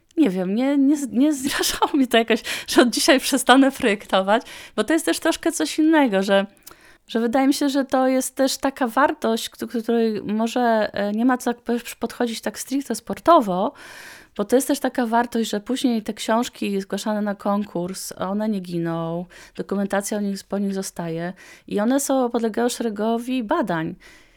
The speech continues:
Je badają bibliolodzy, e, teoretyczki, teoretycy designu,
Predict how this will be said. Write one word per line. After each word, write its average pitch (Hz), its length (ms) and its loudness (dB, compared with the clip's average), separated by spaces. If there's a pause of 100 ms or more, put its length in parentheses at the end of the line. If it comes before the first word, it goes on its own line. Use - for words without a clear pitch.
(120)
Je 214 440 0
badają 220 380 2
bibliolodzy, 185 840 -2
e, 175 360 0 (640)
teoretyczki, 190 600 -2
teoretycy 185 320 -8
designu, 185 1000 -2